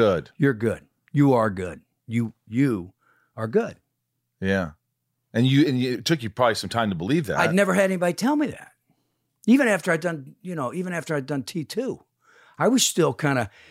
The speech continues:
Speaker 2: even after T two, and that's a hell of a fucking performance. Even more as I
Speaker 1: Oh
Speaker 2: go
Speaker 1: my
Speaker 2: further and further and
Speaker 1: God.
Speaker 2: further away from it, I go like, "I didn't realize how I got into it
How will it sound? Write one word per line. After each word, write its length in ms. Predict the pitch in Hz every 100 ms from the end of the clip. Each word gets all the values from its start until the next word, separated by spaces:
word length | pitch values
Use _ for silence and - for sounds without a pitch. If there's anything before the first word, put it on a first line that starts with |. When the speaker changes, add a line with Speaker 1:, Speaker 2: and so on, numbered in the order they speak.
| _
Speaker 2:
even 140 | 285 302
after 200 | 220 147
T 220 | - 160
two, 240 | - 185
and 100 | 151
that's 160 | 240 254
a 60 | 156
hell 160 | 180
of 80 | 147
a 60 | 107
fucking 340 | 156 135 95
performance. 600 | - - 117 104 80 -
Even 240 | 165 156 147
more 260 | 147 156
as 120 | 104 104
I 100 | 98
Speaker 1:
Oh 60 |
Speaker 2:
go 120 | 95 127
Speaker 1:
my 60 |
Speaker 2:
further 300 | 107 175 180
and 80 | 196
further 240 | - 175 156
and 80 |
Speaker 1:
God. 60 | 123
Speaker 2:
further 220 | 165 160
away 220 | 127 143 156
from 180 | 143
it, 60 | 127
I 60 | 123
go 180 | 131
like, 160 | 123 113 _ _ _ _ -
"I 100 | 214
didn't 160 | 294 247
realize 540 | 196 175 127 107 - _ _ _ _ _ _ _ _ _ _
how 880 | - - 147 151 151 151 147 135 110 _ _ _ _ _ _ _ _ _ _ _ -
I 140 | 123
got 260 | 120 123 117
into 320 | 196 220 92
it 180 | -